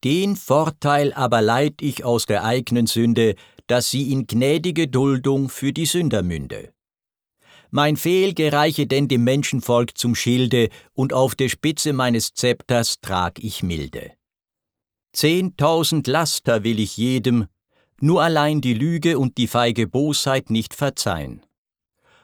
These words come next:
Und eine einzige Tugend fordert mein Gemüte von jeglichem Geschöpf, die leichteste, die Güte.“ So in Gedanken kam er nach dem Aussichtsplatz,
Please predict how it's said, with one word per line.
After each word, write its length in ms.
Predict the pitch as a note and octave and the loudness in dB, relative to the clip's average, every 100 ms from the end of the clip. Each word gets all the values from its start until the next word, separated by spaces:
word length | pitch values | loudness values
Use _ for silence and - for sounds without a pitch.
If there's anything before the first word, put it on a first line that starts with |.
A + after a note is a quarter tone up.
| _ - | _ -2
Und 280 | C3+ A#2+ | -2 0
eine 380 | - G2 F#3+ - | -2 0 0 0
einzige 600 | C3+ E3 E3+ - D3+ D#3 | -2 -2 -2 -4 -2 -4
Tugend 520 | - E3+ F3 C#3+ G2 | -2 0 0 0 -2
fordert 580 | - - C3+ C#3 B2+ - | -2 2 2 2 -2 -2
mein 320 | G#2+ A#2+ B2 | -2 0 0
Gemüte 680 | A2 A2 A#2 B2 - A#2 A2 | 2 2 2 2 2 2 0
von 240 | - G#2 A2 | -2 -2 0
jeglichem 560 | C#3 D#3+ C3 A#2 G#2+ | 2 0 0 -2 -2
Geschöpf, 520 | G2 F2+ G2 D2+ - - _ _ - | -4 -6 -6 -8 -14 -20 _ _ -2
die 100 | C#3 | 2
leichteste, 680 | B2 F2+ - D2+ - - - _ _ - | 2 0 -6 -8 -8 -12 -18 _ _ -4
die 140 | A#2+ | -2
Güte.“ 460 | A#2+ A#2+ - - - _ _ _ _ _ _ _ _ _ _ _ _ _ _ _ _ _ _ _ _ _ - | 0 -2 -4 -12 -18 _ _ _ _ _ _ _ _ _ _ _ _ _ _ _ _ _ _ _ _ _ -8
So 320 | G#2+ C3 D#3+ | -2 -2 -2
in 180 | - A2 | -4 -4
Gedanken 640 | E2+ E2+ F#2+ A2+ - G#2 | -4 -4 -4 -6 -6 -6
kam 360 | - F2+ G#2 A#2 | -4 -2 -2 -4
er 200 | A#2 A2 | -4 -4
nach 160 | A2 | -6
dem 220 | - B2+ | -6 -6
Aussichtsplatz, 1040 | B2+ A2+ G2+ - F#2 - - G2 F2 - - | -2 -2 -2 -4 -8 -10 -10 -6 -6 -6 -10